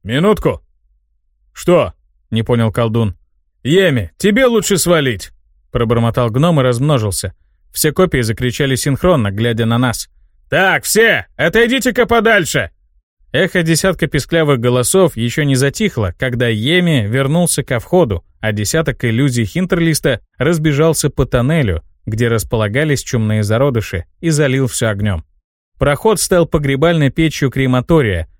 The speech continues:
жаром оттуда полыхнуло так, что деспот довольно кивнул. "Почти как дома. Хорошо". Когда гном закончил, а пламя отполыхало, поверхности тоннеля покрылись копотью и пеплом,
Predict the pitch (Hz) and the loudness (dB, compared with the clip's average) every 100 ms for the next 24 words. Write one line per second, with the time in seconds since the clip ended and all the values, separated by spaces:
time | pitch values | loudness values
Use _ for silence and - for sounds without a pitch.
0 | - 107 139 165 135 120 - 151 135 - | -10 -4 0 2 2 0 -2 -2 -2 0
1 | 131 127 139 131 113 - 170 - - - | 0 0 0 2 0 0 -2 -4 -20 -18
2 | - 120 107 151 - 135 110 110 110 107 | -6 -4 0 -2 -2 -4 -2 0 0 0
3 | 104 120 113 123 92 _ _ _ _ _ | -2 -2 0 0 -2 _ _ _ _ _
4 | _ _ _ - 110 117 - 139 139 147 | _ _ _ -4 -4 -4 -4 -2 0 0
5 | 127 123 160 151 127 87 - _ _ - | 0 2 4 4 0 -2 -8 _ _ -8
6 | 110 117 123 123 - 120 123 123 120 98 | -4 -2 -2 -2 -4 0 4 4 2 0
7 | 85 _ _ _ _ _ _ _ _ - | -6 _ _ _ _ _ _ _ _ -6
8 | 131 139 202 180 185 143 131 180 208 - | -2 0 2 2 2 2 2 2 0 0
9 | 160 104 - 107 135 147 127 117 - 117 | -2 -2 -6 0 2 2 2 0 -2 -2
10 | 104 175 175 139 - - 123 156 185 175 | 0 0 2 0 -2 -6 -2 0 0 -2
11 | - 147 127 117 147 170 139 123 - 127 | -2 -4 -2 0 0 0 0 -4 -2 -2
12 | 135 113 - 156 151 131 131 127 175 180 | 0 -2 0 -2 0 -2 0 0 0 -2
13 | 110 87 | -2 -4